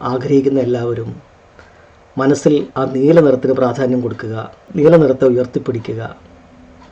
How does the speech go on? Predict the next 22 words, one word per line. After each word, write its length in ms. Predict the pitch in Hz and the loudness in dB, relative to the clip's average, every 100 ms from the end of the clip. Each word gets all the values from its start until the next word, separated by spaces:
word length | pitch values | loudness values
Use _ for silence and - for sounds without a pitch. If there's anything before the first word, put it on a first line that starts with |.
| - - - - - - 135 | -20 -20 -20 -20 -20 -12 -2
അങ്ങനെ 260 | 139 139 135 - 156 | 2 2 0 -4 -2
ഒരു 100 | 143 139 | 2 4
നല്ല 240 | 135 151 165 135 - - - 139 | 4 6 6 4 -4 -18 -10 -4
ഇന്ത്യ 260 | 143 147 160 - - | -2 2 4 2 -2
കെട്ടിപ്പടുക്കുന്നതിന് 760 | 127 131 131 123 117 127 123 117 | -4 -4 -2 -4 -4 -4 -4 -4
വേണ്ടി 260 | 113 110 110 - - - - - - | -6 -8 -10 -14 -20 -20 -20 -20 -2
നീല 260 | 143 175 196 165 | 4 8 8 6
നിറം 280 | 147 147 143 - | 6 4 2 0
പ്രതി-, 260 | 123 - - | -4 -2 -2
പ്രതിനിധീകരിക്കുന്ന 760 | 135 147 135 151 143 139 131 131 - | 2 2 2 2 2 2 0 -2 -6
ആശയത്തെ 540 | 120 117 123 110 113 101 - - | -8 -6 -6 -6 -8 -10 -12 -8
മുന്നോട്ട് 340 | 123 135 123 123 | -4 -2 -2 -4
വെക്കുക, 260 | 113 113 110 - - - - _ - | -4 -10 -10 -14 -20 -20 -20 _ -4
അതിൻ്റെ 320 | 135 151 147 123 | 0 4 4 2
കൂടെ 240 | 117 110 - - | -4 -6 -10 -8
മുമ്പോട്ടേക്ക് 480 | 127 123 123 117 107 | -4 -4 -4 -4 -6
നീങ്ങുക. 320 | 107 104 101 - - _ _ _ _ _ _ _ _ _ - _ 170 | -6 -10 -12 -16 -20 _ _ _ _ _ _ _ _ _ -20 _ 4
ഇതുവരെ 280 | 160 165 - | 6 6 6
കേട്ടിരുന്നവ 400 | 156 156 151 139 123 | 4 4 4 4 2
എല്ലാവർക്കും 360 | 127 127 175 - _ 127 | 2 -2 -4 -8 _ -4
നന്ദി, 280 | 127 147 269 - | -2 -2 -4 -10
നമസ്കാരം. 420 | 107 - 101 90 | -12 -10 -12 -14